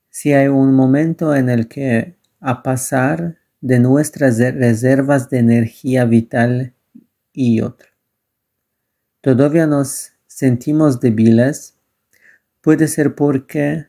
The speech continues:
nuestra energía está trabajando demasiado lento y no está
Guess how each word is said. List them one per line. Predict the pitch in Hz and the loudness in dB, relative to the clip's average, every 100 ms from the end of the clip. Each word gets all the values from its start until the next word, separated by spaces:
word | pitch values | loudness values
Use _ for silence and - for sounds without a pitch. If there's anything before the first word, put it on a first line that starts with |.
| _ | _
nuestra | 135 135 151 151 156 | 0 2 2 0 -2
energía | 143 135 117 - 139 135 | 0 -2 -4 -4 -2 -2
está | 135 131 - - 131 123 127 - | -2 -4 -6 -6 -2 -2 -4 -6
trabajando | 131 123 123 151 151 156 | -2 -2 -2 -2 -2 0
demasiado | 151 147 131 143 135 131 | 0 -2 -2 -4 0 2
lento | 127 123 120 120 160 170 196 - _ _ _ _ | 2 2 0 -4 -8 -8 -8 -12 _ _ _ _
y | 143 | 0
no | 135 | 2
está | 143 156 - 156 147 160 - | 2 0 -2 -2 -2 -4 -10